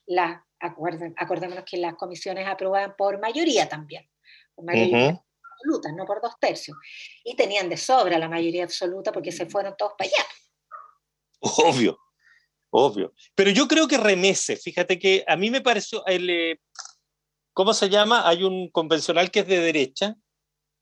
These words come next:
Speaker 2: Ramón Vega, si no me equivoco, o, o algo así, que en su intervención él dice, "Vamos, voy a rechazar algunos que son",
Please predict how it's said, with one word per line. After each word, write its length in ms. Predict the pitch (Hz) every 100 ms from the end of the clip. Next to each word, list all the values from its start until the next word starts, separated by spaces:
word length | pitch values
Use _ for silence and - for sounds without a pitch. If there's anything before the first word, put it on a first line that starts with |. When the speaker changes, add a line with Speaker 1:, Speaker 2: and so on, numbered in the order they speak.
| -
Speaker 2:
Ramón 800 | 127 127 131 160 170 175 180 180 _ _ _ _ _
Vega, 440 | 120 156 170 117 -
si 120 | 107
no 120 | 104
me 80 | 98
equivoco, 520 | 85 90 87 - - _
o, 440 | - 98 92 - - _ _ _ _ _ _ -
o 160 | 92
algo 180 | 104 120
así, 300 | - 104 - _ - - - -
que 100 | 175
en 80 | 180
su 140 | -
intervención 640 | 202 196 185 190 - 254 311
él 120 | 254
dice, 260 | 226 240
"Vamos, 400 | 214 208 220 214
voy 180 | 165 202
a 60 | 208
rechazar 640 | 202 - 165 - 190 190 - -
algunos 580 | 151 151 - 349 170
que 80 | -
son", 160 | -